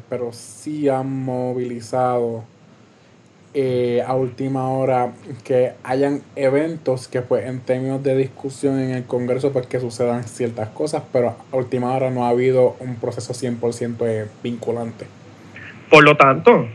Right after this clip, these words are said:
Speaker 2: mira, y, y en términos, y, y ni hablar del termi-, de la participación. Cuando se dio el plebiscito de admisión del estado de Hawái,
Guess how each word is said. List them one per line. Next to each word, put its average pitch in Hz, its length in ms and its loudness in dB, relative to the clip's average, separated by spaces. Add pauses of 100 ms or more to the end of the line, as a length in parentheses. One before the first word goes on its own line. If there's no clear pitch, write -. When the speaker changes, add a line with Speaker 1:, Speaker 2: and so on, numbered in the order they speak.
(160)
Speaker 2:
mira, 214 340 10
y, 208 240 6
y 196 60 12
en 185 100 4
términos, 233 380 4
y, 196 160 4
y 180 140 4
ni 175 140 2
hablar 170 360 6
del 240 160 2
termi-, 226 320 0
de 190 160 2
la 190 100 4
participación. 180 840 -2 (460)
Cuando 175 760 4
se 170 200 2
dio 160 140 4
el 190 60 -2
plebiscito 233 520 0
de 226 80 4
admisión 214 520 0
del 214 140 4
estado 196 680 4
de 190 140 4
Hawái, 190 480 4